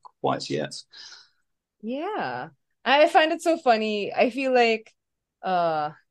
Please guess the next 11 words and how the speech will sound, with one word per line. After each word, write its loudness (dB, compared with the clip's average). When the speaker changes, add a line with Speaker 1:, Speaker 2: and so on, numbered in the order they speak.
Speaker 2:
when 0
you're, 2
like, 2
in 0
the 0
living 0
dynamic 0
space 2
of -8
spirit, 0
wording, 6